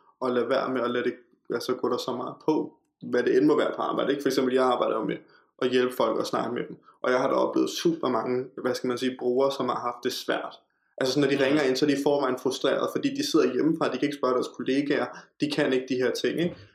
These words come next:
Speaker 1: Og der har det da været en aktiv sådan, ting for mig, eller et aktivt mål, at jeg skal også kunne lægge det fra mig.
Speaker 2: Ja.
Speaker 1: Så, så når jeg slukker min computer, så lægger jeg det fra mig, ikke? Og jeg tror, det kan også være et mål, man kan have. Altså sådan at sige, okay, men så skal jeg øve mig i at,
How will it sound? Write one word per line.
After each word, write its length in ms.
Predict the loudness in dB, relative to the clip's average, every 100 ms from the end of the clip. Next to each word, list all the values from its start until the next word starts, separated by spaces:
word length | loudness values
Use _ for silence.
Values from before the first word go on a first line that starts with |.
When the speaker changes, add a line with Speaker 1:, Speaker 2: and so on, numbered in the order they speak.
| _
Speaker 1:
Og 120 | 0 2
der 60 | 4
har 200 | 4 2
det 100 | 2
da 60 |
været 180 | -2 -2
en 60 | -2
aktiv 480 | -2 -2 0 0 0
sådan, 260 | -2 -4 -4
ting 280 | 0 0 0
for 100 | -4
mig, 120 | -2
eller 120 | 0
et 40 | 0
aktivt 300 | 0 -2 2
mål, 240 | 4 4
at 120 | 0 -4 -12 -12 -2
jeg 100 | -2
skal 120 | 2
også 140 | 0 0
kunne 160 | -2
lægge 160 | 0 0
det 100 | -4 -2
fra 140 | -2 -2
mig. 160 | -4 -8 -18 _ _
Speaker 2:
Ja. 100 | -8 -4
Speaker 1:
Så, 60 |
så 160 | -2 0
når 80 | 0
jeg 100 | -2
slukker 340 | 2 2 2
min 140 | 0 -4
computer, 420 | -4 0 0 0 -4 -16
så 140 | -4 0
lægger 220 | 0 0
jeg 140 | 0
det 80 | -2 -4
fra 180 | -4 -2
mig, 140 | -4
ikke? 120 | -6 -8 _ _ _
Og 80 | 0
jeg 80 | 0
tror, 240 | 2 0 2
det 160 | 0 2
kan 80 |
også 200 | 0 0 2
være 160 | 2 2
et 60 |
mål, 360 | 2 2 0 -2 -6
man 160 | -6 -2
kan 140 | -4
have. 220 | -2 -2 -4 -10 _ _ _ -6
Altså 200 | -2 0
sådan 140 | 0
at 60 | 0
sige, 160 | 2
okay, 220 | 2 2 0
men 100 | 0
så 100 | -4
skal 180 | -2 0
jeg 80 | 2
øve 160 | 2
mig 160 | 0 0
i 100 | 0
at, 160 | -2